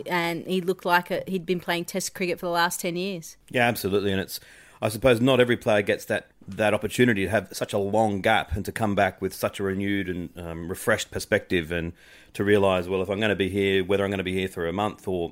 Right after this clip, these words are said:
Speaker 2: five years, just enjoy every single moment of it. Um, it will be interesting to see how things go down the track with Alex Carey. He's gonna be sort of breathing down his neck. It'll be an interesting,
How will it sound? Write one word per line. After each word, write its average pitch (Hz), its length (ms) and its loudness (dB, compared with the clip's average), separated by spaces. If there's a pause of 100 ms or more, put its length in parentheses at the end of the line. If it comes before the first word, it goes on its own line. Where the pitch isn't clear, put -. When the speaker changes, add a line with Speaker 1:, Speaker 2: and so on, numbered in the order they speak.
Speaker 2:
five 92 300 2
years, 95 400 0 (300)
just - 220 -6
enjoy 90 300 4
every 90 160 0
single 90 240 -4
moment 90 280 -2
of 78 100 -6
it. 71 100 -8 (140)
Um, 82 160 -8
it 127 40 0
will 185 100 10
be 156 80 6
interesting 151 320 0
to 104 80 0
see 110 360 0 (240)
how 117 160 4
things 107 240 2
go 120 220 6
down 98 180 2
the 92 60 -4
track - 240 0
with 95 120 0
Alex 101 300 0
Carey. 104 340 4
He's 90 100 -4
gonna 92 160 -2
be 92 60 -4
sort 90 160 -4
of 85 140 -14
breathing 101 320 0
down 90 160 0
his 85 120 -8
neck. 139 180 0
It'll 110 120 -4
be 92 120 -4
an 87 60 -4
interesting, 95 520 -6